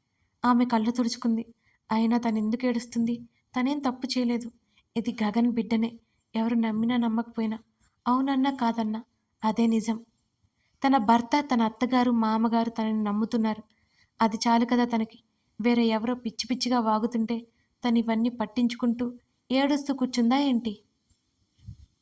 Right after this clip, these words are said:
ధరణి గట్టిగా ఊపిరి తీసుకుని పొట్ట మీద చేయి వేసుకుని సున్నితంగా తడుముకుంది.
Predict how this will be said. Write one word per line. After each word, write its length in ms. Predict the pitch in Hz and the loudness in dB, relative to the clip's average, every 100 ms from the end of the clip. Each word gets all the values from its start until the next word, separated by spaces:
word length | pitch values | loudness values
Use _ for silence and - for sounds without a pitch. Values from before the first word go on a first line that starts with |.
| _ _ _ _ _ _ _ _ _ _ | _ _ _ _ _ _ _ _ _ _
ధరణి 280 | 220 254 277 | 0 2 2
గట్టిగా 380 | 240 226 247 262 | 0 -2 0 2
ఊపిరి 300 | 240 233 226 | 2 -2 -4
తీసుకుని 500 | 240 226 - 233 226 - _ _ 240 | -4 -4 -4 -4 -6 -12 _ _ -6
పొట్ట 200 | 240 247 | -2 0
మీద 220 | 240 233 | 0 0
చేయి 280 | 233 233 233 | -2 0 2
వేసుకుని 400 | 233 233 226 226 | 0 0 -4 -4
సున్నితంగా 580 | 226 220 226 233 220 | -2 -4 -2 -2 -2
తడుముకుంది. 640 | 226 220 208 220 233 214 | -4 -4 -2 -2 -2 -4